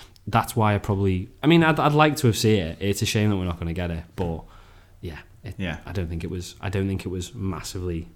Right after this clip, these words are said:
Speaker 1: needed either.
Speaker 2: No.
Speaker 1: Um, a couple more characters we got then. We've got, uh, Gamora, who we've already talked about a little bit. Again,
Speaker 2: Yeah.
Speaker 1: she didn't really get to do much.
Speaker 2: She didn't get much airtime, did she?
Speaker 1: Massively, no.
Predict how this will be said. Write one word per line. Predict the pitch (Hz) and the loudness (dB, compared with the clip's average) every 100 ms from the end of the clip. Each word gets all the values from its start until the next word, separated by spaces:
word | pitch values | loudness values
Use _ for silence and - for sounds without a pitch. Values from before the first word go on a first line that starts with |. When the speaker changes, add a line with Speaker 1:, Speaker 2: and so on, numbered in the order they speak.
| - | -8
Speaker 1:
needed | 87 85 87 | -4 -2 -4
either. | 82 82 87 87 - - 104 | -6 -6 -8 -10 -16 -12 -8
Speaker 2:
No. | 95 95 | -6 0
Speaker 1:
Um, | 107 107 110 107 - - - _ - | 4 4 4 0 -10 -20 -20 _ -12
a | - | 2
couple | 127 | 8
more | 120 120 | 10 10
characters | 120 110 120 107 | 8 2 2 2
we | |
got | 107 98 | 0 0
then. | 104 95 104 | 0 0 -2
We've | 107 104 | -2 -2
got, | 107 101 98 - - | 0 0 0 -2 -6
uh, | 101 101 95 | -4 -2 0
Gamora, | 107 107 110 120 120 - - | 2 4 6 4 2 -4 -2
who | 98 | 2
we've | 95 92 | 2 0
already | 90 87 | -2 -4
talked | 87 - 92 92 | -6 -8 -6 -4
about | 98 90 | -4 -4
a | 87 | -4
little | 85 | -4
bit. | 98 113 - - | -2 -4 -6 -10
Again, | 107 123 143 | -2 2 4
Speaker 2:
Yeah. | 131 | 2
Speaker 1:
she | - | 0
didn't | 143 135 | 0 2
really | 139 | 0
get | 139 - - | 0 -4 -4
to | 131 | 0
do | 147 | 2
much. | 170 - - - - | 2 0 -6 -10 -10
Speaker 2:
She | - | -8
didn't | 110 104 | -6 -6
get | 101 | -6
much | 101 95 | -6 -6
airtime, | 90 95 92 92 | -6 -4 -6 -2
did | |
she? | 143 | -2
Speaker 1:
Massively, | 135 143 147 165 156 | 0 0 0 0 0
no. | 135 139 143 | 2 4 4